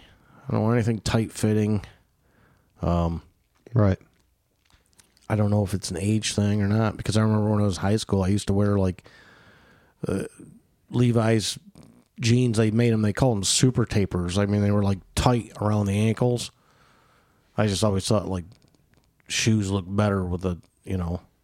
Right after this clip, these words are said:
Speaker 1: like you were talking about bell bottoms.
Speaker 2: Right.
Speaker 1: Hate that look. Hate that look.
Speaker 2: Yeah,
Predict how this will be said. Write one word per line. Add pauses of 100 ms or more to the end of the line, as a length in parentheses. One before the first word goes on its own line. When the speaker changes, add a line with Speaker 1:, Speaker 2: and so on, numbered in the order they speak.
(300)
Speaker 1:
like
you
were
talking
about
bell
bottoms. (440)
Speaker 2:
Right.
Speaker 1:
Hate
that
look.
Hate
that
look. (220)
Speaker 2:
Yeah,